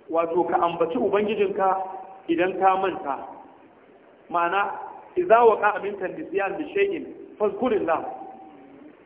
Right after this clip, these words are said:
Idan mantuwa ya auku gare ka dangane da wani abu, sai ka tuna daga baya kai mai, sai ka, ka ambaci sunan Allah. Ka ce, "A'udhu billahi minash shaitanir rajim." Dama mantuwa daga ina yake?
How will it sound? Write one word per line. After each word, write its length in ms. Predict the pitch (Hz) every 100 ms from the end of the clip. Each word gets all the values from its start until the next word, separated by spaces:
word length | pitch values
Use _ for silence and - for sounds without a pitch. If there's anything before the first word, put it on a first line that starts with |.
| - - - - - - -
Idan 240 | 185 233 233
mantuwa 460 | 247 240 247 240
ya 100 | 240 240
auku 260 | - 226
gare 220 | 202 185 202
ka 80 | 180
dangane 380 | 185 185 190 160
da 80 | 156
wani 160 | 165
abu, 240 | 165 135 123 - - - - -
sai 120 | 226 226
ka 80 | 233
tuna 260 | 254 208
daga 180 | 170 156
baya 200 | 170 180 175
kai 140 | 190
mai, 180 | 196 135 - - - - - - -
sai 100 | 233 233
ka, 320 | 196 190 196
ka 80 | 175
ambaci 260 | 170 160 170 185
sunan 220 | 190 185
Allah. 280 | 180 156 - - - - - - - - -
Ka 60 | 165
ce, 120 | 214 -
"A'udhu 340 | 208 247 220
billahi 380 | 180 180 190 185
minash 240 | 185 170 -
shaitanir 380 | 160 175 165
rajim." 400 | 143 - 151 120 - - - - - - - - - _ _
Dama 380 | 208 214 190 190 - - - - - -
mantuwa 440 | 196 226 233 233
daga 160 | - 180
ina 200 | 170 190
yake? 280 | 196 190